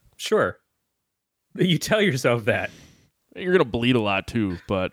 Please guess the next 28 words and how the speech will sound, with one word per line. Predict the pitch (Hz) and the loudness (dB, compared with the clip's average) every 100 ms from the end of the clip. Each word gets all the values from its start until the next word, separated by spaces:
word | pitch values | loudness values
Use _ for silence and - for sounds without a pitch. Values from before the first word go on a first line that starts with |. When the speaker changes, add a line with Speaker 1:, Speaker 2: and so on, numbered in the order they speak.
| - | -4
Speaker 1:
<laughs> | |
You're | 147 143 | -2 -2
gonna | 123 151 | 0 -2
bleed | 123 107 | 0 -4
a | 92 | -6
lot. | 85 80 76 80 - | -10 -8 -4 -4 -4
Speaker 2:
Oh, | 85 | -6
you're | 87 | -12
gonna | 85 80 | -14 -16
bleed | 85 85 | -14 -14
an | 80 90 | -14 -20
incredible | - - 87 85 82 | -18 -16 -12 -12 -10
amount. | 85 85 90 - - - _ _ _ _ _ | -10 -10 -12 -14 -18 -20 _ _ _ _ _
Speaker 1:
But | - | 0
the | 151 | 0
glitter | 123 151 170 | 0 2 4
is | 127 | 2
gonna | 107 120 | 2 0
be | 107 | 0
spectacular. | 104 - - 101 87 85 - 82 - _ _ | -2 -6 -8 -8 -8 -10 -14 -16 -18 _ _
Speaker 2:
Ooh, | 110 101 92 90 | -10 -6 -6 -6
can | - | -6
there | 131 | -4
be | 135 147 | -2 -4
strawberries | - 104 123 135 143 | -4 -2 -2 -2 -4
too? | - 135 143 _ _ _ _ _ _ _ _ _ | -6 -6 -8 _ _ _ _ _ _ _ _ _
Speaker 1:
Yeah. | |
Speaker 2:
I | 190 | 0